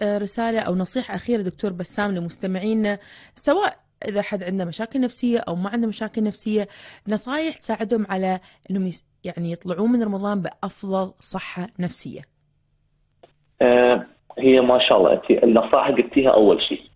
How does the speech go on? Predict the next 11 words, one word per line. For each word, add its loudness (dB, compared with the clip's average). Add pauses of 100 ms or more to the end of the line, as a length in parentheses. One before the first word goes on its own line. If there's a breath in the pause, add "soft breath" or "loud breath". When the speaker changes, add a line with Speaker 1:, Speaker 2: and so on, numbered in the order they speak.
(320)
Speaker 2:
فهاي 6
لازم 6
نرجع 4
نركز 2
عليها. -4 (560)
Speaker 1:
مهم. -6
Speaker 2:
إنه 4
لازم 6 (200)
يعني 2 (340)
الشهر 2 (100)
بتغييرات 4